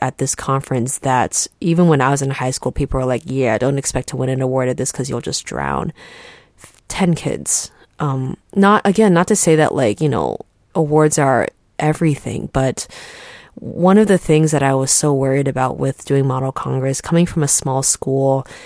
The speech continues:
coming from a Christian school that, you know, it prioritizes really important things, but competition, academic competition, is not necessarily one of them. Um,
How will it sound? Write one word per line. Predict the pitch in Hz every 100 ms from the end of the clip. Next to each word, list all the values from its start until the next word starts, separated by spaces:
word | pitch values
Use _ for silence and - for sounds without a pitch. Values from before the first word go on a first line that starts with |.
| -
coming | - 254
from | 277 226
a |
Christian | 175 165 - 156 147
school | - 143 139 135
that, | 135 135 127 - -
you | 175
know, | 139 131 123 - _ -
it | - -
prioritizes | - 196 190 220 240 240 202 147
really | 143 151 156
important | 143 - 139 131 139
things, | - 131 135 170 -
but | - 135 - -
competition, | - 185 175 - 135 - 196
academic | 139 143 - 139 -
competition, | 139 135 131 - 127
is | 131
not | 127
necessarily | 101 131 135 127 131
one | 135 135
of | 139
them. | - - - - - - - -
Um, | - 139 135 131 131